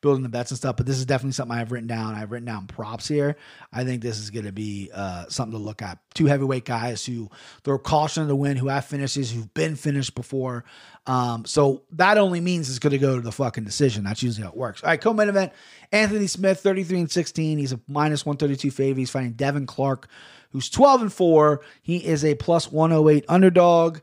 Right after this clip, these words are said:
I hate this fight for Anthony Smith. I like Anthony Smith. I thought he had a good story. Jon Anik and Kenny Florian were kinda insinuating that maybe he's got some P-, P T S D for the home break-in thing. I don't know if that's a stretch, maybe,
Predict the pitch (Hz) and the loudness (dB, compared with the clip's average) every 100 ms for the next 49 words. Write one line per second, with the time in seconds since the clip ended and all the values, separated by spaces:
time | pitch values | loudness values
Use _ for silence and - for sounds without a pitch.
0 | - - - - - 165 139 196 202 214 | -20 -20 -20 -14 -2 0 0 0 2 4
1 | 196 202 196 185 190 190 196 185 202 208 | 4 4 4 2 0 0 -2 -4 0 -2
2 | - 226 254 202 220 220 214 208 196 214 | 0 2 4 6 4 4 0 0 -4 -6
3 | 214 160 175 185 185 180 180 165 - 170 | -8 -6 -2 2 2 2 0 -2 -2 0
4 | 170 165 165 - - _ - 196 196 196 | 2 0 -2 -6 -20 _ 4 4 4 0
5 | 185 185 185 180 180 180 180 160 156 147 | -4 -2 -2 -2 -2 -2 0 0 0 0
6 | 147 - 208 220 214 202 - 175 156 - | -4 -4 0 2 2 0 -4 -8 -4 0
7 | 214 202 202 202 180 143 156 180 190 180 | 2 2 2 2 -2 -2 0 2 2 -2
8 | 170 180 180 151 185 180 165 _ - 214 | -2 -4 -4 -4 0 0 0 _ -10 -8
9 | - 208 185 - 180 180 - 156 151 151 | 0 2 2 0 -4 -4 -6 -6 -4 -6
10 | 143 180 190 185 190 208 202 196 208 208 | -6 -4 -2 0 0 0 -2 0 0 -2
11 | 196 _ _ _ _ _ _ _ _ _ | -8 _ _ _ _ _ _ _ _ _
12 | _ _ _ - - 302 320 320 294 220 | _ _ _ -2 6 8 8 6 2 -2
13 | - 247 302 294 185 214 285 320 320 | -2 4 6 4 2 4 4 4 2